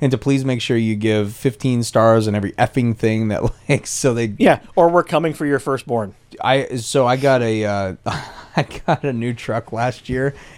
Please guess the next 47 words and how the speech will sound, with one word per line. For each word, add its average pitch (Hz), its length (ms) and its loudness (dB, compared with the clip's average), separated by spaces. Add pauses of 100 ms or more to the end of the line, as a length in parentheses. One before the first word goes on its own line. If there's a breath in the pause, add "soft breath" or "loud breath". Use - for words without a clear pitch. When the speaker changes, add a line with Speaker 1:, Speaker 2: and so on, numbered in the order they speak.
Speaker 1:
and 120 400 -2
if 135 240 -2
they 135 140 0
didn't 143 320 -2
tell 123 240 -2
me 120 120 -2
fifteen 120 520 -4
times, 120 280 -2
they'd 104 140 -4
be 101 100 -4
lying. 101 520 -2
Like, 98 320 -6 (240)
literally 127 440 4
all 117 200 2
through 113 160 -6
the 107 100 -6
sales 107 300 0
process, 98 320 -4
like, 98 140 -2
"Everything 104 280 -2
going 104 220 0
okay? 113 280 2
'Cause 101 140 -4
we 98 80 -4
wanna 104 140 -2
make 101 120 -2
sure 107 140 0
we 104 80 0
get 90 140 -6
five 101 200 2
stars 113 240 2
on 92 80 -2
everything, 95 540 -2
uh, 90 220 -2 (300 loud breath)
you 104 80 2
know, 92 60 2
ten 143 200 0
out 160 100 6
of 139 80 -2
ten 151 180 2
on 110 140 0
every 113 160 0
survey 113 380 2
you 101 80 0
have." 95 320 0
Like 92 200 0
Speaker 2:
And, 190 120 -2